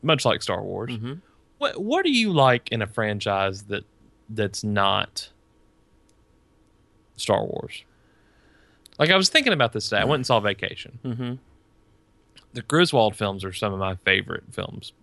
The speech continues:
Speaker 1: ever.
Speaker 2: And
Speaker 1: Uh,
Speaker 2: rightfully so.
Speaker 1: Yeah, except for European, 'cause God, God forsook that one. Um, but I, I,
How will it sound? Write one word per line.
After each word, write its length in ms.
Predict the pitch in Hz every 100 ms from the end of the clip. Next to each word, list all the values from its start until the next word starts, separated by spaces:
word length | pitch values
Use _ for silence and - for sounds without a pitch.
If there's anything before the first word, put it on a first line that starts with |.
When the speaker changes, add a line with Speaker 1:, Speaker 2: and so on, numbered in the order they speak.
| -
Speaker 1:
ever. 300 | 104 - - _ _ _ _ _ _ _ _ _ _
Speaker 2:
And 220 | 147 131 131
Speaker 1:
Uh, 160 | 104 -
Speaker 2:
rightfully 380 | 135 120 113 101
so. 340 | - 156 - _ _ _ _
Speaker 1:
Yeah, 180 | 117 92 -
except 260 | 104 120 110
for 80 | 98
European, 540 | 98 90 98 95 98
'cause 240 | 98 92 - _ _ _
God, 200 | - 101 - _ _ _ - - _ _
God 200 | - 101
forsook 420 | - 98 104 92 -
that 200 | - -
one. 140 | 107 - _ _ _ _ _ _
Um, 420 | 110 110 95 50 - _ _ _ _ _ _ _ _ _
but 460 | 120 113 98 - - _ _ _ _ _ _ _ _ _ _ _ _ _ _ _ _ _ _ _ _ _ _ _ _
I, 160 | 123 120
I, 260 | 85 104